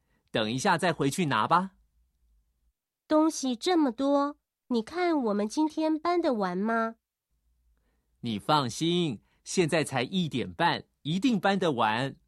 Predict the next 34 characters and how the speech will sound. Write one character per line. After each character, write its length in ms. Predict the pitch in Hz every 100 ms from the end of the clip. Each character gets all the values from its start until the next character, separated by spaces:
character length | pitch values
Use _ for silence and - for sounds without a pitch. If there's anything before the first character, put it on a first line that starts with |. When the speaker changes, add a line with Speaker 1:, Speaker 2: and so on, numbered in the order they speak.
| _ _ _ _ _ _ _ _ _ _ _ _ _
Speaker 1:
对 180 | 269 233
了， 240 | 151 90 - _ _ _ _
我 180 | 139 143
记 260 | 139 240 226
得 380 | 175 165 170 180
你 200 | 170 190
有 140 | 214
很 280 | 214 123 95
多 200 | 160 180
书， 460 | - 208 202 214 - _ _ _ _ _ -
那 200 | 254 240
些 200 | - 233
书 260 | - 254
呢？ 260 | 233 208 190 _ _ _ _ _ _ _ _ _ _ _ _ -
Speaker 2:
因 240 | 285 285
为 220 | 302 277
那 200 | 294 330
些 260 | 302 285 285
书 400 | - 294 294 285
我 180 | 233 175
都 200 | 247 285
看 340 | - 330 285
过 220 | 254 233
了， 380 | 208 196 170 - _ _ _ _
所 280 | - 233 233
以 280 | 254 220 202
用 200 | 277 254
包 240 | 285 302
裹 300 | 285 220 185
寄 260 | - 285 277
回 220 | 214 202
台 260 | - 214
湾 320 | 196 247 269 277
了。 300 | 240 180